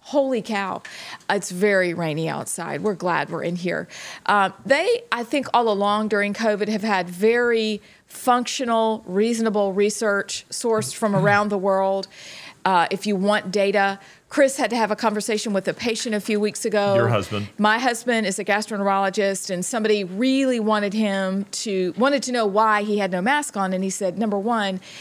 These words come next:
Speaker 1: it's twenty twenty-three, essentially. Uh, masks don't work. They never worked. covid's over. It's endemic. It's not a pandemic.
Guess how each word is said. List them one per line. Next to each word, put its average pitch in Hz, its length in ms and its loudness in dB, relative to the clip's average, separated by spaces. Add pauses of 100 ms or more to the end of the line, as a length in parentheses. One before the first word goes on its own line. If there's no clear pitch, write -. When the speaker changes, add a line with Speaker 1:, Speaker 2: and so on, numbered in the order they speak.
(140)
Speaker 1:
it's - 220 -4
twenty 214 320 -2
twenty-three, 180 840 -4 (360)
essentially. 180 640 -4 (360)
Uh, 190 240 2
masks 202 380 0
don't 208 260 0
work. 180 300 0
They 202 180 0
never 196 260 0
worked. 180 380 -2
covid's 226 480 0
over. 196 520 0 (200)
It's 226 240 2
endemic. 214 720 -2 (240)
It's 208 180 -2
not 226 160 2
a 247 60 0
pandemic. 202 720 -2